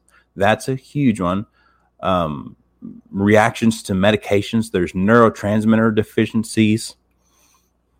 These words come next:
There's a, but here's all the symptoms with chronic fatigue syndrome. It's not just you're tired.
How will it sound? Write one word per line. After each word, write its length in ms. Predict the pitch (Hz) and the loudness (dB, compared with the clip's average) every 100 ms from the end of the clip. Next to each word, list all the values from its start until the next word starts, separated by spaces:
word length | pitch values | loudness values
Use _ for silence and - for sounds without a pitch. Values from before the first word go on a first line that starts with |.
| _ - | _ -4
There's 240 | 107 110 | -2 0
a, 80 | 110 - | -2 -4
but 300 | 69 98 101 | -12 -2 -2
here's 320 | - 180 190 | 4 4 6
all 160 | 147 123 | 4 4
the 200 | 117 98 | 4 0
symptoms 760 | - - 123 107 82 78 - - | -2 0 0 0 -4 -6 -10 -8
with 300 | 95 98 - | -2 -2 -2
chronic 300 | - 95 87 | -2 -2 -2
fatigue 420 | - 85 95 82 | -8 -8 -8 -8
syndrome. 440 | - 85 76 76 80 | -8 -10 -8 -8 -8
It's 200 | 87 107 | -6 0
not 220 | 120 135 | 0 0
just 240 | 147 - | -2 -2
you're 80 | 135 | -4
tired. 640 | 135 - 123 82 85 107 | -2 2 2 2 0 -4